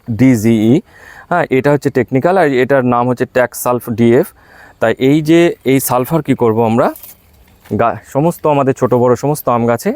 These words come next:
একবার যদি শীতে ডিসেম্বর মাসে স্প্রে করে দিই, তাহলে আর পাউডারি মিলডিউ সহজেই গাছে আক্রমণ করবে না।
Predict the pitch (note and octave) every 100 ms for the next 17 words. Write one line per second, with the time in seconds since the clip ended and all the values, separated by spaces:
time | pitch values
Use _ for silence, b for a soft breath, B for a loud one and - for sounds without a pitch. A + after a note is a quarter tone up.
0 | - A2+ A2 B2+ B2+ A#2+ A#2+ - A2+ A#2+
1 | A#2 A2 G#2+ A#2 A#2 A2+ G#2+ A2+ - B2+
2 | B2 A2+ G#2+ E3+ - B B G#2+ G#2+ C#3
3 | D3 G#2 G#2+ A#2 A#2+ A2+ A2+ D#3 - G#2+
4 | A2 E3 A#2+ B2 G#2 - B2 C3 F#2+ E2+
5 | D#2